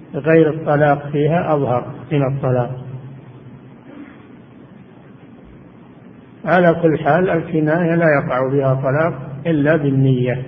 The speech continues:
حتى يرتفع الاحتمال، الاحتمال الثاني، مثل: "أنت خلية"، "أنت برية"،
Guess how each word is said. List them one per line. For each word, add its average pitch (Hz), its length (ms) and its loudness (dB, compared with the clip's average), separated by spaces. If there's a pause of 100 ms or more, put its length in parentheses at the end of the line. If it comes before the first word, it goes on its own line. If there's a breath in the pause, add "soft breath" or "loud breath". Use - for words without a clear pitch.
(160)
حتى 147 340 -2
يرتفع 175 560 0 (320)
الاحتمال، 143 640 0 (1160)
الاحتمال 147 680 0
الثاني، 135 560 -2 (3250)
مثل: 170 360 4
"أنت 160 260 0
خلية"، 151 760 0
"أنت 139 240 0
برية"، 147 720 0